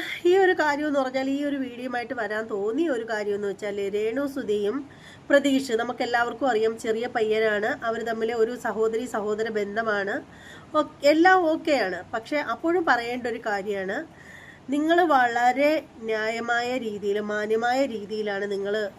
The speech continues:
ആ, സ്നേഹിക്കുകയും സഹകരിക്കുകയും ചെയ്യുന്നത്. നിങ്ങൾക്കിടയിലുള്ളത്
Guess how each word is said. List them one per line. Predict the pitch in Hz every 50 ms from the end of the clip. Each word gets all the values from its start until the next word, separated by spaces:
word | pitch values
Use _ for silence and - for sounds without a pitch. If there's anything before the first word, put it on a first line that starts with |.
| - - 202
ആ, | 196 196 202 202 202 -
സ്നേഹിക്കുകയും | - 214 208 196 185 208 202 - 247 262 247 220
സഹകരിക്കുകയും | - 202 170 214 214 214 208 214 - 247 233 214
ചെയ്യുന്നത്. | - 196 196 190 190 190 190 185 233 285 311
നിങ്ങൾക്കിടയിലുള്ളത് | 349 320 330 339 330 - 302 269 269 269 262 247 226 226 226 220 233